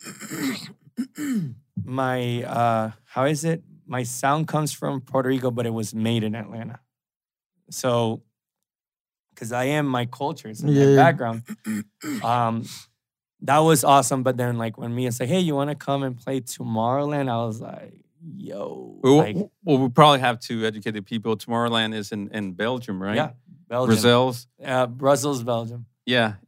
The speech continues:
Speaker 3: and, uh,
Speaker 1: It's, it's a, pretty much the biggest
Speaker 3: <clears throat>
Speaker 1: electronic music festival. It's
Speaker 3: until
Speaker 1: like,
Speaker 3: the day.
Speaker 1: yeah, it's, like, the first one. It's like
Speaker 3: ¿Y qué pasó? How, how did you feel it, man? I mean, I saw your video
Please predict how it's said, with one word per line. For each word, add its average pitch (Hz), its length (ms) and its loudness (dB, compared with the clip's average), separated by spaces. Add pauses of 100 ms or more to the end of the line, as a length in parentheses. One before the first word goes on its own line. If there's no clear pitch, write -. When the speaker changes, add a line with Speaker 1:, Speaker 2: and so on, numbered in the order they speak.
Speaker 3:
and, 107 360 -2
uh, 104 540 2
Speaker 1:
It's, 135 300 0
it's 147 320 -2
a, 160 80 2
pretty 196 240 2
much 190 240 4
the 156 100 -4
biggest 143 640 -2 (100)
Speaker 3:
<clears throat> 123 140 -8
Speaker 1:
electronic 131 760 -2 (140)
music 117 380 -2
festival. 117 500 -4
It's 117 160 -2
Speaker 3:
until 123 160 6
Speaker 1:
like, 107 160 0
Speaker 3:
the 104 80 2
day. 110 280 0 (140)
Speaker 1:
yeah, 165 180 10
it's, 131 160 -2
like, 135 140 -2
the 123 100 0
first 139 460 2
one. 139 360 4
It's 123 200 -2
like 110 180 -2 (400)
Speaker 3:
¿Y 123 60 -2
qué 117 140 0
pasó? 143 520 -2
How, 135 200 -2
how 143 160 0
did 143 160 -6
you 139 100 -4
feel 139 300 -8
it, 101 120 -4
man? 98 200 -8
I 131 100 4
mean, 175 140 10
I 190 40 12
saw 202 160 10
your 185 200 10
video 117 680 6